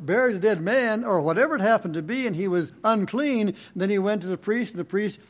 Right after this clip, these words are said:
had, they had this, uh, water of cleansing, and I think they had to sprinkle the water, depending on what it was.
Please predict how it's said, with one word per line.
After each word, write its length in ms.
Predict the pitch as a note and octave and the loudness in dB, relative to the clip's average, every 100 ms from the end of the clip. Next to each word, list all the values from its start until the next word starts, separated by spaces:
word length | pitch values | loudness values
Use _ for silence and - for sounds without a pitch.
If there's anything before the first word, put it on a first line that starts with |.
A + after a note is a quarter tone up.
| - _ | -20 _
had, 160 | F#3 F3 | -8 -4
they 80 | D#3+ | -2
had 160 | E3+ | -2
this, 280 | E3 E3 - - | -2 -6 -10 -10
uh, 140 | F#3 | -8
water 320 | F#3+ D#3+ F#3+ | -2 0 2
of 100 | F#3 | 0
cleansing, 440 | - F#3+ G#3+ G#3+ B3+ | 0 -2 -2 -2 -4
and 400 | B3 - - D#3+ | -6 -12 -10 -6
I 20 | |
think 140 | F#3+ | -4
they 80 | E3+ | -4
had 80 | F3+ | -4
to 80 | D#3 | -6
sprinkle 300 | - G3+ F#3+ | -8 -6 -4
the 60 | |
water, 360 | D#3+ F3+ G3+ G#3 - - | -4 -2 -2 -4 -8 -8
depending 380 | E3+ C4 A#3+ G3 | -2 0 0 0
on 120 | E3+ | 0
what 120 | D#3 | -2
it 80 | E3 | -2
was. 300 | D#3+ D3+ | -4 -4